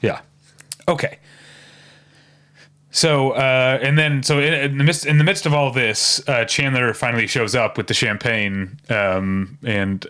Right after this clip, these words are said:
uh, has to make up a lie about why he's there. And then we go into the opening titles, we come back, and, uh, Joey is in his tux, which, uh, Chandler calls a vomit tux, and we don't really get the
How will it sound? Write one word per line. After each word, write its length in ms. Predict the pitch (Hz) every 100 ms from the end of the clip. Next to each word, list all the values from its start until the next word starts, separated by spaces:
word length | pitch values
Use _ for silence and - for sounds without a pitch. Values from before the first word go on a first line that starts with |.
| -
uh, 440 | 98 92 92 95
has 200 | - 104
to 60 | -
make 160 | 98
up 80 | 98
a 60 | 95
lie 260 | 92 90
about 240 | 90 90 85
why 140 | 85
he's 160 | 82 87
there. 200 | 80 - - -
And 120 | 104
then 220 | 98 92
we 120 | 92
go 180 | 92 113
into 160 | 110 107
the 320 | 101 98 101
opening 220 | 131 113
titles, 360 | 117 170 160 143
we 60 | 120
come 160 | 135
back, 260 | 120 117 - - - -
and, 500 | 117 110 110 104 - -
uh, 580 | 117 107 104 104 104 101
Joey 480 | 117 143 170 139 131 127
is 240 | 135 120 113
in 120 | 127
his 160 | 117 -
tux, 540 | 175 107 - - - - - _ -
which, 440 | 120 107 - - _ -
uh, 300 | 110 98 98 - -
Chandler 280 | 135 117 107
calls 240 | 120 104
a 40 | 104
vomit 360 | 113 117 107
tux, 560 | - 110 - - - -
and 80 | 101
we 80 |
don't 160 | 104 113
really 140 | 110
get 120 | 107 104
the 140 | 95